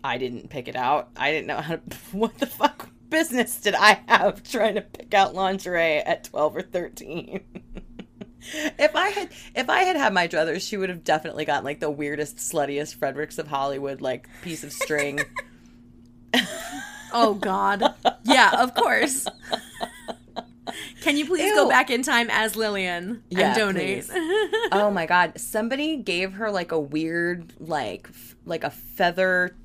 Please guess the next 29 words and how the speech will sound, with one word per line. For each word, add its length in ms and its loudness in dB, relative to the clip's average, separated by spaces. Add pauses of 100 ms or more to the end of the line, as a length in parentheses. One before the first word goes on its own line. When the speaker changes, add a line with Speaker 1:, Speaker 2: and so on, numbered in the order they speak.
Speaker 1:
tickler 520 -4
thing. 520 -6
I 180 0
just 220 -8
remember 280 0
the 120 -2
whole 160 -4
thing 160 -6
was 100 -10
so 380 -8
uncomfortable. 680 -8 (360)
And 160 0
then 260 2
at 240 0
the 80 -4
wedding, 720 -2 (460)
um, 720 0 (160)
one 360 -2
group 220 -6
of 140 -4
people 400 -2
tied 520 -2
cans 500 -4
to 100 -8
this 200 -6
woman's 380 -6
car, 640 -4 (340)
and 140 0
the 120 -2